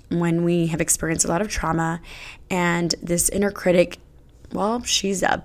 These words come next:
bitch. <laughs> I'm gonna say it plainly. She's not very helpful. Um, she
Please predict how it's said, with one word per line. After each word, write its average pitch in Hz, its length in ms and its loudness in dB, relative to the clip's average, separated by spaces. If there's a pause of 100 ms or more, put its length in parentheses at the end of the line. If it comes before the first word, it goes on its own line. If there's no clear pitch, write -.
bitch. - 520 4
<laughs> - 1200 2
I'm 208 120 4
gonna 196 140 2
say 175 240 4
it - 100 0
plainly. 165 460 0 (360)
She's - 260 -4
not 170 180 2
very 208 160 4
helpful. 175 600 2 (420)
Um, 160 480 2
she 170 680 2